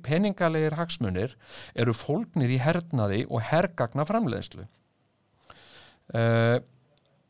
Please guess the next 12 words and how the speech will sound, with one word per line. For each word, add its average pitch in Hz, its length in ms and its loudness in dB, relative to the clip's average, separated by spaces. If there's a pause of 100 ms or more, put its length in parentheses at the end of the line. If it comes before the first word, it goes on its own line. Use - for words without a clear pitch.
(120)
til 139 160 6
að 113 80 4
halda 175 320 4
því 202 120 0 (120)
kerfi 202 320 2
gangandi 143 600 0 (180)
verður 160 640 2
að 123 160 -4
viðhalda 156 800 -2
ófriði 147 720 0
í 202 80 0
heiminum. 101 460 2